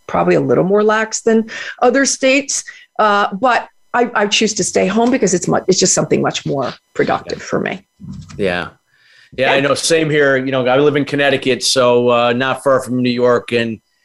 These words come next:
Speaker 2: but you, you know, Connecticut's de-, definitely a little bit different than New York, you know, in terms of the, you know, things that are going on and what we're, you know, with the whole covid thing. But, uh, but I'm a firm believer. I, you know,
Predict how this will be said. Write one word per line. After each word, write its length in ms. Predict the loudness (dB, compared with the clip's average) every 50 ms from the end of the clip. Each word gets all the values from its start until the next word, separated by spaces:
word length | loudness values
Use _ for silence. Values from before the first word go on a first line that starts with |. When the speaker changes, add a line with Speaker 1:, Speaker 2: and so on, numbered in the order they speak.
| _ _ _
Speaker 2:
but 120 | 0 0
you, 240 | 2 4 4 4 4
you 80 | 2 2
know, 140 | 0 0 0
Connecticut's 580 | 0 0 0 0 0 0 0 -2 -2 -2 -2
de-, 140 | -2 -2 -2 0
definitely 720 | 2 0 0 0 0 0 0 2 4 4 4 2 0 -2 _ _ _ -6
a 60 | -4
little 260 | 0 2 2 2 2
bit 140 | 2 0 0
different 260 | 0 -2 -2 -2 0 0
than 120 | 0 2
New 80 | 2 2
York, 380 | 4 4 4 4 2 0 -2
you 80 | -4 -2
know, 180 | -2 0 -2
in 80 | -2 -2
terms 380 | 0 0 2 2 2 2 2 2
of 260 | 2 2 2 0 -6 _ _ _ _ _ _ _ _ _
the, 360 | 0 2 2 4 2 2 0 -2
you 60 | -2
know, 100 | -2 0
things 260 | 0 0 0 0 2
that 100 | 2 2
are 80 | 2 2
going 260 | 2 2 2 2 2 2
on 160 | 0 0 0
and 220 | 0 0 -2 0 0
what 180 | 0 2 2
we're, 160 | 2 2 2
you 100 | 2 0
know, 80 | 0 -2
with 100 | -2 -2
the 80 | -2 0
whole 200 | 0 0 0 0
covid 440 | 0 2 2 2 2 0 0 0
thing. 360 | -2 -4 -4 -2 -4 -6 -4 0
But, 200 | 0 2 2 2
uh, 240 | 2 0 0 -2 -6 _ _ _ _
but 80 | -2 0
I'm 140 | 0 0 0
a 40 |
firm 220 | 0 0 0 0 0
believer. 340 | 0 0 2 2 2 2 2
I, 80 | 2
you 200 | 0 0 -2 -2
know, 180 | 0 0 0